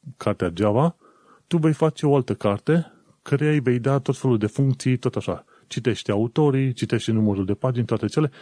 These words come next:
cu același nume. Și atunci vine, <laughs> vine Java, se supără pe tine. Java, în cazul nostru, este vorba de Oracle, cei care au creat, uh, limbajul de programare Java. Vine și se supără pe tine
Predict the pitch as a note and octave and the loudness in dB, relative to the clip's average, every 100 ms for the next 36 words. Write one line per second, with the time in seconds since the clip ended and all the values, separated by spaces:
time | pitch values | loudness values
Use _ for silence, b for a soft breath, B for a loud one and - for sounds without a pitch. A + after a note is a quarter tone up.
0 | B - G#2+ D3+ B2+ - B2+ F2 - _ | B -2 0 2 0 0 -2 -2 -8 _
1 | B B B B B B B - G#2 B2 | B B B B B B B -4 0 2
2 | E3 E3 C3+ C#3 D#3+ C#3 B B B B | 4 2 2 4 4 2 B B B B
3 | B B2+ C3+ G2+ D3 D3 C3+ C3 - A#2+ | B 0 2 2 2 0 0 -2 -4 -4
4 | F#2+ G2+ F#2+ - F#2 - B B B B | -2 -2 -2 -2 -2 -4 B B B B
5 | B B G#2 A2 F2+ F2 C#3+ C3 A#2+ D3 | B B -4 -2 -2 -2 -2 0 2 2
6 | B2+ A2 - G2 A2+ G2 F#2+ G2+ A#2+ G#2 | 2 0 -2 -4 -2 0 -2 0 2 0
7 | F2+ G#2 C3 - A2+ G#2+ F#2+ - G2+ - | 0 -2 -2 -2 -2 -2 -6 -4 -4 -2
8 | A2 G2 F2+ - G2 G2+ F#2+ F2+ E2+ F#2 | -4 -4 -4 -6 -2 -2 -2 -6 -6 -6
9 | F2+ F2+ F2+ D#2+ F#2+ E2+ E2+ _ B B | -6 -6 -8 -6 -6 -4 -6 _ B B
10 | B B B B _ B2+ D#3 D3 C3+ A2+ | B B B B _ -2 0 0 0 0
11 | A#2+ - A2+ G2+ - - G2 G#2 D#3+ - | -2 0 0 -2 -4 -6 -2 0 0 -2